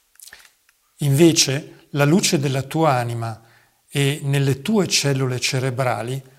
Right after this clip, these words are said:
vuole guidarti e cerca di liberarti dalla dipendenza dei tuoi sensi, dalle tue sensazioni, dai tuoi pensieri, dalle parole e azioni negative,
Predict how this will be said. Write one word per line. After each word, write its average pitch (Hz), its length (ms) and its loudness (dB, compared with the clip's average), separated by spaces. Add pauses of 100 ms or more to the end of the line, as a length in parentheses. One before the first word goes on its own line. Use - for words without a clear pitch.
(320)
vuole 175 320 6
guidarti 131 800 -4 (760)
e 147 120 -2
cerca 202 440 4
di 143 200 0
liberarti 165 760 2
dalla 123 240 -2
dipendenza 135 640 0
dei 135 180 -2
tuoi 131 220 -2
sensi, 120 680 -4 (520)
dalle 139 320 -2
tue 151 180 -2
sensazioni, 135 960 0 (480)
dai 143 220 2
tuoi 147 200 2
pensieri, 127 1040 -2 (360)
dalle 151 380 2
parole 170 720 2
e 160 140 0
azioni 165 480 0
negative, 143 800 -6